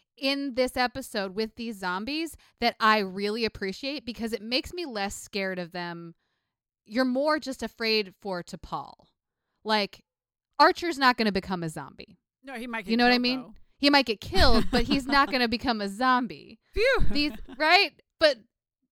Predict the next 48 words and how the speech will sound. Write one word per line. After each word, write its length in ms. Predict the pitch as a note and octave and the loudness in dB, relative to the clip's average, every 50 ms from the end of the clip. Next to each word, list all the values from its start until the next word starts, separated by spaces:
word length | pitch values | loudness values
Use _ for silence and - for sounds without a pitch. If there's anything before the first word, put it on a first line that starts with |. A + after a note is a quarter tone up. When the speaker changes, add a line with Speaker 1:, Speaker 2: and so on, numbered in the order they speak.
| - | -8
Speaker 1:
but 100 | D#4 D#4 | -6 -2
that's 180 | - E4 D#4+ - | -2 -2 -2 0
what 80 | D#4+ | 0
I 40 | D4 C#4+ | -2 0
Speaker 2:
He, 40 | |
Speaker 1:
mean. 100 | C#4+ C#4+ C4+ | 0 -2 -2
Speaker 2:
he 40 | B3+ | -2
Speaker 1:
Like, 120 | B3 G#3+ | -2 -2
Speaker 2:
just 140 | F3 - - | -4 -4 -4
Speaker 1:
that's 220 | C#4 D4+ E4+ - | -2 -2 -2 -2
Speaker 2:
dies, 100 | D4 - | -4 -4
Speaker 1:
part 240 | - F#4 E4+ E4 E4+ | 0 2 2 2 2
of, 100 | D#4+ D4 | -2 -6
Speaker 2:
yeah. 60 | C4 A#3 | -4 -4
Speaker 1:
that's 180 | A#3+ - - - | -2 -2 -2 -2
part 260 | - F#4 F#4 G4 G4 | -2 0 0 0 0
of 100 | F4+ D4 | -2 -4
the 100 | D4+ D4 | -4 -6
scary 420 | - - - C4 B3 B3 A#3+ B3 | -6 -4 -4 -4 -2 -2 -2 -2
thing 220 | A#3+ - B3+ A#3 A3+ | -2 -4 -6 -6 -4
about 240 | G#3 F#3+ D#3+ F3 | -6 -6 -6 -6
zombies 440 | F3 - F#3+ G3 G#3 G3+ G3 F3+ E3+ | -6 -4 -4 -4 -2 -2 -4 -6 -6
is 120 | F3+ F3 E3+ | -8 -8 -6
that 140 | - F3+ D#3+ | -6 -6 -6
you 140 | F#3+ G3 F#3 | -8 -10 -8
could 180 | - G#3 F#3 | -8 -8 -8
become 480 | E3 F3 - - - G#3+ F#3+ F#3 F3 F3 F#3 | -8 -10 -12 -10 -8 -6 -6 -6 -8 -12 -14
a 120 | F3+ F3 | -14 -14
zombie. 500 | D#3+ D3+ D#3+ D#3 C3+ A#2 - - - - _ _ | -12 -10 -12 -12 -12 -14 -20 -20 -20 -20 _ _
Speaker 2:
Well, 180 | B3 C#4+ D4+ C#4 | -8 -8 -6 -6
it 80 | D4+ | -4
goes 140 | D4 D#4+ D#4 | -4 -2 0
Speaker 1:
So, 60 | B3+ | 2
Speaker 2:
back 80 | B3 C#4 | 4 4
Speaker 1:
like, 100 | B3+ A#3+ - | 4 2 0
Speaker 2:
to 60 | B3+ | -2
the 140 | A3 A#3 A3+ | -2 2 2
Speaker 1:
like 100 | C#4+ - | 2 4
the 60 | G3+ | 6
Speaker 2:
body 180 | G3 F#3+ G3+ G#3 | 6 4 4 4
horror 420 | G3 G#3 G3+ G3 C#4 C4+ B3+ B3 | 2 4 6 6 6 6 6 4
Speaker 1:
Borg. 80 | A#3 A3 | 2 -2
Speaker 2:
discussion 500 | - - D#3+ F3 F3 - E3+ E3 E3 E3 | -4 -10 -12 -12 -14 -14 -14 -16 -16 -16
we 100 | D#3+ E3 | -16 -16
had 360 | G#3+ - E3 D#3+ D#3 D#3 D#3 | -14 -10 -10 -8 -8 -8 -10
about, 480 | E3+ E3 - E3+ D#3+ D#3 D#3 D3+ - - | -12 -12 -10 -8 -8 -8 -10 -12 -14 -12
Speaker 1:
Yeah. 360 | - A#3 B3 G#3 E3+ E3 D#3+ D#3+ | -6 -2 -2 -2 -2 -4 -8 -10
Speaker 2:
um, 180 | - D3+ D#3+ | -12 -12 -14